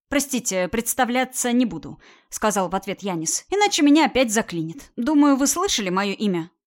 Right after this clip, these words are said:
«Да», махнула головой восточная красавица. «Я двоюродная сестра Киры и Златы. Приехала на свадьбу». «Боже», вздохнула Нора, обнимая Айгуль. «Что за допрос?» «Ну, должны же мы выяснить, кто убил бедных голубей»,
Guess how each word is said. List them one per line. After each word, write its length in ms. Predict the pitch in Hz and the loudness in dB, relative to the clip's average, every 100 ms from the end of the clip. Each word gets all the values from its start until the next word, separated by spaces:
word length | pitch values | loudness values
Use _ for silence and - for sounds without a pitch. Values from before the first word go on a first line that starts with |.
| _ - | _ -6
«Да», 400 | 196 277 202 185 _ _ - | -2 0 -2 -6 _ _ 2
махнула 480 | 240 254 254 233 | 2 4 2 2
головой 480 | 214 220 202 202 294 | 0 2 2 2 0
восточная 520 | 214 - 226 - 190 | -2 -4 -6 -6 -6
красавица. 600 | 165 202 - 175 165 - 170 _ _ _ | -6 -6 -6 -10 -10 -10 -12 _ _ _
«Я 200 | 226 233 | -2 -2
двоюродная 560 | 208 240 247 240 214 233 | 0 0 2 0 -2 -4
сестра 440 | 247 - 262 254 | -4 -6 -4 -6
Киры 360 | 254 262 247 226 | -4 -4 -4 -4
и 40 | |
Златы. 480 | 214 247 240 165 - - _ _ _ | -4 -4 -4 -10 -16 -20 _ _ _
Приехала 540 | 277 262 214 - 190 | -2 0 -2 -4 -4
на 140 | 202 226 | -4 -4
свадьбу». 480 | - 165 - 170 - _ _ _ _ - | -6 -8 -10 -18 -18 _ _ _ _ 0
«Боже», 560 | 269 226 165 180 175 - _ | 2 2 0 -6 -10 -14 _
вздохнула 540 | 185 180 220 233 214 190 | -6 -2 -2 -2 -2 -2
Нора, 420 | 202 254 214 175 | -2 -2 -4 -6
обнимая 480 | 208 202 214 196 175 | -4 -2 0 0 0
Айгуль. 400 | - 196 180 165 _ _ | -4 -8 -10 -12 _ _
«Что 360 | - - - 339 | -12 -12 -4 -2
за 140 | 247 | 0
допрос?» 560 | 208 190 175 160 - - _ _ _ | 0 -2 -4 -8 -8 -8 _ _ _
«Ну, 120 | 208 220 | -2 0
должны 400 | 208 208 233 359 | 0 0 0 2
же 120 | 302 | 2
мы 140 | 220 | 0
выяснить, 460 | 202 349 - 202 - | 0 -2 -2 -6 -6
кто 180 | - 247 | -2 -2
убил 280 | 214 285 | 0 -2
бедных 420 | 208 240 202 190 175 | 0 -2 -2 -4 -4
голубей», 500 | 226 285 185 - | -4 -2 -6 -12